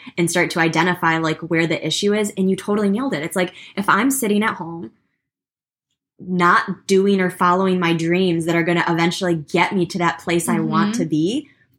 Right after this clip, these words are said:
Speaker 1: but I'm seeing someone else live it and embody it and achieve it,
Speaker 2: Mm-hmm.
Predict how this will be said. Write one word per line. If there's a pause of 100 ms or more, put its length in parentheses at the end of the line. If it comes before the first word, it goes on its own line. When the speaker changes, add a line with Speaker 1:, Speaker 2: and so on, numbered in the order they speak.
Speaker 1:
but
I'm
seeing
someone
else
live
it
and
embody
it
and
achieve
it, (120)
Speaker 2:
Mm-hmm.